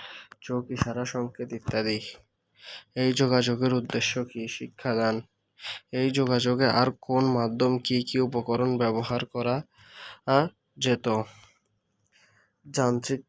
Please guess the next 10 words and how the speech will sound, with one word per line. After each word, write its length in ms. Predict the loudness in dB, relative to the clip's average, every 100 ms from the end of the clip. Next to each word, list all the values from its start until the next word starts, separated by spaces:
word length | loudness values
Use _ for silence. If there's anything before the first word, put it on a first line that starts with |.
| _ -4
মাধ্যম 580 | 0 0 -2 -2 0 0 0 0 -2 -4
করা 260 | 2 2
যেত 240 | 2 0 0
প্রজেক্টর 800 | -2 -4 -2 0 -2 -2 -2 0
ও 140 | 0
লাউডস্পিকার 840 | 2 2 0 -2 -4 -6 -2 0
এর 160 | 0 2
মাধ্যমে। 500 | 0 0 -4 -4 -4 -6 -16 _ _ _ _ _ _ _ _ _ _ _ _ _ _ _ _ _ _ _ _ _ _ _ _ _ _ _ -20 -20 -20 -2
নমুনা 400 | 2 4 4 4
দুই, 280 | 4 0 -2